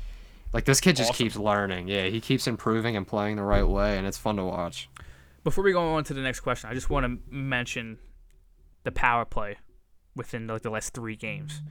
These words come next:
Speaker 2: So the last three games, we have gone one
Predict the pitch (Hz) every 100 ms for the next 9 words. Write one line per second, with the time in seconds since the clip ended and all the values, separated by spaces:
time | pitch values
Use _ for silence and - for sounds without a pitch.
0 | - - - 123 120 - - 127 139 156
1 | - 151 135 127 123 117 - - _ -
2 | - - _ _ - 127 120 123 131 120
3 | 113 113 - - - - - - 131 131
4 | 131 151